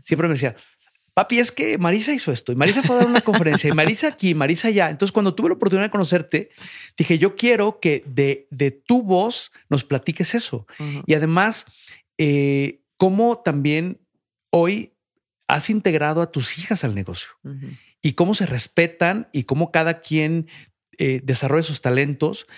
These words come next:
Speaker 1: Eso es muy importante. Es muy difícil tener una empresa familiar
Speaker 2: Uy, sí.
Speaker 1: exitosa creo que es mucho más fácil en segunda generación porque todavía está, eh, en este caso tú.
Speaker 2: Ujú.
Speaker 1: Eh, pero si no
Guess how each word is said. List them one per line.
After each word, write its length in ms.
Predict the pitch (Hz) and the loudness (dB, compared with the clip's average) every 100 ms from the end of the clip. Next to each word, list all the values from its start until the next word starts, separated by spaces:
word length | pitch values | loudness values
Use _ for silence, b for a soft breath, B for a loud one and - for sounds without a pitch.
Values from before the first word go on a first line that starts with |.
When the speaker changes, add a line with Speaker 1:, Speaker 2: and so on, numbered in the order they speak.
| B B | B B
Speaker 1:
Eso 160 | 175 | 0
es 60 | 247 | 2
muy 160 | 226 226 | 2 2
importante. 480 | 180 147 190 202 | 0 0 0 0
Es 60 | 208 | 2
muy 180 | 214 277 | 2 2
difícil 720 | 277 - 240 - - 123 98 B B B - | 0 -4 -4 -4 -4 -4 -6 B B B -2
tener 160 | 143 156 | 0 2
una 120 | 175 | 0
empresa 420 | 151 156 147 170 | 0 -2 0 -2
familiar 640 | 156 151 127 120 131 143 160 | 0 -2 0 2 4 2 0
Speaker 2:
Uy, 60 | |
sí. 60 | - | -4
Speaker 1:
exitosa 720 | 135 - 160 151 147 175 175 - B B B B B B - | -4 -4 -2 0 2 2 -2 -2 B B B B B B 2
creo 140 | 220 | 2
que 80 | 262 | 4
es 60 | 240 | 4
mucho 300 | 220 - 175 | 4 2 2
más 220 | 196 208 | 2 2
fácil 260 | 208 202 196 | -2 2 2
en 40 | |
segunda 380 | 165 151 175 196 | 2 2 2 2
generación 500 | 180 143 131 175 185 | 0 0 0 0 0
porque 200 | 156 135 | -2 0
todavía 200 | 156 160 | 2 2
está, 340 | 156 - 151 | 0 2 2
eh, 120 | 139 - | 0 -6
en 320 | 147 143 139 | -8 -4 -2
este 180 | 143 - | -2 -2
caso 280 | 143 139 | -2 -2
tú. 340 | 127 143 175 - B | -2 0 0 -4 B
Speaker 2:
Ujú. 200 | 151 139 185 B | -10 -10 -12 B
Speaker 1:
Eh, 260 | - 147 - | -2 -2 0
pero 120 | - 156 | 0 2
si 140 | 160 | 2
no 140 | 170 | 2